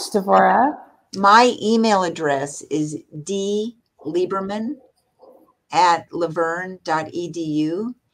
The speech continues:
Speaker 2: And if you have any follow-up questions, um, part of my accessibility is that I will respond to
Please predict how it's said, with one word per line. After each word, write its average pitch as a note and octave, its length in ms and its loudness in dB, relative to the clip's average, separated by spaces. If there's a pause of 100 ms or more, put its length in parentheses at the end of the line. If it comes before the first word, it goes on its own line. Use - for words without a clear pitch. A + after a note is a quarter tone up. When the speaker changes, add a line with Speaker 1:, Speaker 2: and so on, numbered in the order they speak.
Speaker 2:
And E3+ 600 -6
if - 140 -8
you G3 120 -4
have F#3+ 240 -4 (180)
any A#3+ 380 -2
follow-up F#3+ 640 -4
questions, F#3+ 800 -12 (460)
um, D#3 360 -4
part G#3 460 -6
of E3+ 160 -10
my D#3+ 580 -4
accessibility D#3+ 1000 -6
is D3+ 140 -10
that D3+ 260 -4
I D#3 180 -2
will D#3+ 200 -6
respond D3+ 720 -10
to - 160 -10